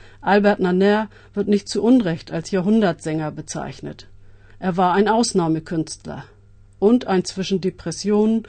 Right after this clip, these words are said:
und Größenwahn aufgeriebener Mensch. Warum sagst du immer Albert Nannerre und nicht mein Vater? Weil er nicht mein Vater ist, obwohl er sich natürlich bei meiner Geburt als Vater hat eintragen lassen.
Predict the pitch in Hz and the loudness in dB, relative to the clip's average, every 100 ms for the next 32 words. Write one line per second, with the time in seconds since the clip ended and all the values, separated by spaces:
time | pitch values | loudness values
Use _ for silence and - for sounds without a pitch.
0 | - - 175 165 160 208 214 233 202 196 | -14 -10 -8 -4 0 2 2 0 0 0
1 | 208 180 180 - 190 196 196 202 202 185 | 0 0 -4 -4 -4 0 0 2 2 0
2 | 143 131 - - - - - - - - | -2 -10 -12 -16 -20 -20 -20 -20 -20 -20
3 | - - - - - - - - - 196 | -20 -20 -20 -20 -20 -20 -20 -20 -14 -6
4 | 185 190 170 180 - - 190 185 165 - | 0 0 2 0 -2 -4 -2 0 -4 -12
5 | - - 190 185 185 180 180 190 220 180 | -14 -4 -2 0 0 0 2 2 2 0
6 | 160 - 180 185 170 - - - 170 165 | -2 -8 -4 -4 -4 -8 -20 -14 -8 -8
7 | - 180 180 - 151 - - - - - | -6 -4 -2 -4 -6 -10 -20 -20 -20 -20
8 | - - - - - - - - - - | -20 -20 -20 -20 -20 -20 -20 -20 -20 -8
9 | 175 180 180 175 - 196 190 - 208 208 | -4 -2 0 -2 0 0 0 0 0 0
10 | 208 247 - - - - - - - 180 | 0 0 -2 -12 -20 -20 -20 -20 -12 -6
11 | 180 226 226 214 214 220 208 233 233 220 | 2 4 4 2 0 0 0 2 2 0
12 | - 190 190 185 180 170 165 202 226 220 | -4 -2 2 4 2 0 -4 -2 -2 -2
13 | 185 - - 170 180 202 208 - 208 233 | -6 -6 -4 -2 0 -2 -4 -2 -2 -2
14 | - 165 160 156 151 - - | -2 -2 -2 -4 -8 -10 -14